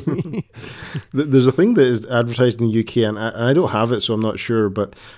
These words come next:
Speaker 2: uh, it's called the Sky Q box, I think it is. And it's kind of
Speaker 1: Mm.
Speaker 2: like a, a set-top D V R box that you get with your cable subscription. But they advertise it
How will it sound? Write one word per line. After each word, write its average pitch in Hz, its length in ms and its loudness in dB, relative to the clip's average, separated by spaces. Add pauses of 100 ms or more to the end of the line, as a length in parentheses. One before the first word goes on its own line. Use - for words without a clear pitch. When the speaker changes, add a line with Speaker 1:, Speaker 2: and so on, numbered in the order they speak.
(140)
Speaker 2:
uh, 110 40 -6
it's 107 240 -4
called 135 240 0
the 107 100 -4
Sky 113 400 -2
Q 123 460 -2
box, 165 500 -6
I 160 60 -2
think 170 200 -2
it 185 100 -2
is. 190 180 -4 (360)
And 117 120 0
it's 117 100 -2
kind - 160 2
of 135 60 2
Speaker 1:
Mm. 139 40 2
Speaker 2:
like 127 120 2
a, 107 260 -2
a 107 60 -2
set-top 135 500 0
D 113 140 -2
V 110 160 -2
R 107 180 0
box 107 300 -2
that 120 100 -12
you 104 100 -8
get 107 200 -2
with 104 120 -12
your 101 100 -8
cable 123 280 0
subscription. 120 600 -6 (380)
But 123 140 -2
they 123 100 4
advertise 127 540 2
it 117 140 -4